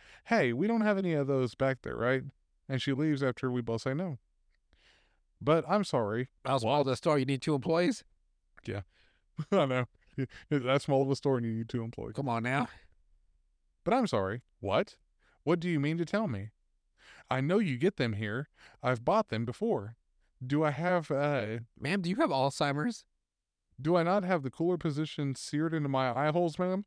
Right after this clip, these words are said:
Speaker 1: I
Speaker 2: <laughs> Like, he just lost his fucking mind.
Speaker 1: It's like, do I not have them seared into my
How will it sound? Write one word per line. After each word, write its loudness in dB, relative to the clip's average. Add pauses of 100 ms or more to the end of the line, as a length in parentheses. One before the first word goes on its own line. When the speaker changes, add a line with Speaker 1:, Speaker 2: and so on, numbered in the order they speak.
(600)
Speaker 1:
I 0 (920)
Speaker 2:
<laughs> 4 (3250)
Like, -2
he -2
just -4
lost -2
his -10
fucking -2
mind. 0 (1700)
Speaker 1:
It's -4
like, 2
do 2
I 2
not 0
have 0
them -2
seared 0
into -4
my 2